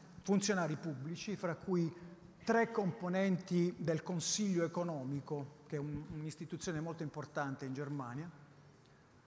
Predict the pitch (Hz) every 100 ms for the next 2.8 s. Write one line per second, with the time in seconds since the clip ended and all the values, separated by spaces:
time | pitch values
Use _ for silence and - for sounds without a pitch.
0 | - - - 139 127 123 120 - 190 170
1 | - 151 - 180 170 147 139 135 151 127
2 | 135 - - 143 147 180 -